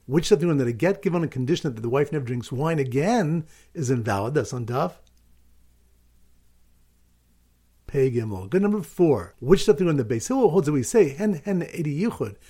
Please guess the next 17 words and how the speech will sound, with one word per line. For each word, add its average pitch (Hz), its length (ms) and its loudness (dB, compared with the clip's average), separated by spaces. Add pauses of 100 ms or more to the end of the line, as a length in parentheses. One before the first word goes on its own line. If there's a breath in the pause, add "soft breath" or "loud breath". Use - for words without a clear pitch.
(160 soft breath)
hen 160 200 0
hen 147 340 -2
edi 127 260 -4
bia," 123 380 -4 (280 soft breath)
that 123 120 -2
witnesses 180 500 4
to - 120 -4
the 107 140 -4
seclusion 139 500 -2
are 123 100 0
effectively 117 720 -4 (300 soft breath)
witnesses 170 540 4
to - 160 -2
relations? 110 500 -2
That's 135 180 0
on 131 120 -4
Daf 139 320 -2